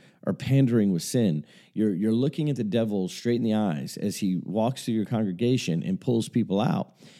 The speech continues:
And instead of casting the devil out, instead of looking the devil in the face and standing up for him under the power of Christ's blood and the Holy Spirit, you're bowing and saying, "I'm gonna let sin in my church because I don't wanna lose,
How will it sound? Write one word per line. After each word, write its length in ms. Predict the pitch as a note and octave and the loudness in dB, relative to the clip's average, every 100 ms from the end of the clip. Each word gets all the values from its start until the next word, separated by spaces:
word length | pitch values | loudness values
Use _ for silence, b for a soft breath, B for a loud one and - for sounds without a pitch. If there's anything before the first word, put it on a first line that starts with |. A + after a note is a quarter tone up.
| B | B
And 220 | - G#2+ | 0 2
instead 420 | F#2+ E2+ - A#2+ B2 | 2 0 -2 -2 0
of 320 | A#2 G2+ - b b | 0 0 -4 b b
casting 560 | - - A2+ B2+ B2 A2 | -6 0 2 2 2 2
the 60 | F#2+ | 2
devil 320 | F2 F#2+ F#2 | 2 0 2
out, 320 | B2+ A#2 - | 0 0 -2
instead 240 | F#2 - | -6 -4
of 80 | G2 | -4
looking 380 | F#2+ A#2 B2+ A#2 | 0 0 0 2
the 80 | G2+ | 2
devil 240 | A2 G#2+ | 2 2
in 80 | F#2 | 0
the 80 | D2+ | -2
face 560 | - C3+ D3+ F#2 - - | 0 4 4 4 0 -4
and 80 | F#2+ | -4
standing 500 | - A#2+ B2 G#2 A2+ | -2 0 2 2 0
up 260 | C#3 F#2+ - b b | -2 -4 -10 b b
for 140 | - G#2+ | -6 -2
him 280 | G#2+ F#2+ F2 | 2 2 0
under 200 | G#2+ G#2 | 0 0
the 120 | E2+ | 0
power 360 | - B2 A#2+ G#2+ | -2 -2 0 2
of 140 | F2 | 0
Christ's 360 | - A#2+ G#2+ - | -2 -2 -2 -2
blood 580 | D2+ E2+ A#2 C3+ A2+ B2+ b b b | -6 0 4 4 2 0 b b b
and 140 | G2 | 2
the 60 | F#2 | 2
Holy 260 | A#2+ A2+ | 0 0
Spirit, 500 | F2+ - C3+ A#2 G#2 - B B | -2 -2 0 0 -2 -8 B B
you're 360 | G2 C3+ C#3+ | 6 6 6
bowing 760 | G#2+ F#2+ G#2 E3+ D3+ E2+ F2+ A#2 B B | 4 0 2 4 4 4 2 -2 B B
and 160 | A2 G#2+ | -2 0
saying, 260 | B2+ A2+ | 0 0
"I'm 100 | G#2 | 0
gonna 100 | C#3+ | 0
let 240 | B2 A#2 - | 0 0 -2
sin 480 | - C#3+ A#2 A2+ - | 0 2 4 2 0
in 160 | G#2+ | 0
my 140 | G#2 F#2 | 0 0
church 460 | - C3 - - | -2 -2 -4 -8
because 240 | - G2+ G#2 | -10 -4 -2
I 40 | |
don't 120 | G#2 | 0
wanna 160 | G2+ G2 | 0 0
lose, 500 | F#2 A2 G#2+ F#2 - | 2 2 2 0 -4